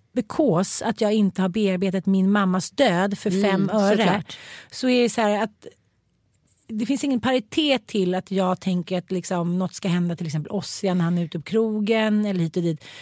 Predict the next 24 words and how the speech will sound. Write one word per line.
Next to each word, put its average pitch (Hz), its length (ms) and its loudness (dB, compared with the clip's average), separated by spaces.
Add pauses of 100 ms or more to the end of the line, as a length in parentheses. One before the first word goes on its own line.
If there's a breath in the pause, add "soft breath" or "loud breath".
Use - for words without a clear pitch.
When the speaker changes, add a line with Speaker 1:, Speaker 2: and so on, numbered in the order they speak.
(120 loud breath)
Speaker 1:
Jag 233 160 2
måste 269 240 0
helt 233 300 -2
blockera 226 520 0
det, 165 80 -2
för 208 120 -6
när 202 80 -2
jag 214 120 -4
börjar 247 160 -2
gå 254 120 -4
in 285 220 -2
i 240 100 0
det 185 100 0
där, 170 140 -2
då 175 180 -6
kan 254 160 -2
inte 220 200 -2
jag, 185 360 0
alltså, 214 160 -6
det 214 120 0
blir 214 160 0
helt 208 180 0
svart. - 640 -6 (180)
Speaker 2:
Ja. 175 220 0